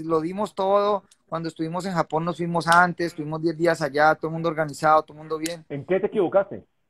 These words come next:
Speaker 1: No, pues, o sea, que, que nos
Speaker 2: La
Speaker 1: ganaron.
Speaker 2: verdad, si tú, no, no, no, si tuvieras
Speaker 1: Sí.
Speaker 2: hoy que hacer un análisis, ¿te equivocaste en algo?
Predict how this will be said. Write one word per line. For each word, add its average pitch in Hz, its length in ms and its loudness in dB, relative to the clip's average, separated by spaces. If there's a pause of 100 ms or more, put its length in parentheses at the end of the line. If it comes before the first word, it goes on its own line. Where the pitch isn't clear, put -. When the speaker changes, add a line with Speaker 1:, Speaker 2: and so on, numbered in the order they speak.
(480)
Speaker 1:
No, 160 340 4
pues, 143 180 -12
o 131 100 -20
sea, 143 340 0
que, 139 180 -16
que 151 160 -8
nos 147 180 -4
Speaker 2:
La 139 120 0
Speaker 1:
ganaron. 147 200 8 (200)
Speaker 2:
verdad, - 160 -20
si 185 120 6
tú, 170 80 0
no, 180 160 8
no, 123 140 0
no, 147 160 0
si 143 100 -4
tuvieras 170 360 2
Speaker 1:
Sí. 190 80 -2
Speaker 2:
hoy 196 80 -2
que 208 80 -4
hacer 185 280 4
un 180 60 4
análisis, 185 460 2 (180)
¿te 180 80 0
equivocaste 175 520 2
en 196 80 -2
algo? 233 280 -4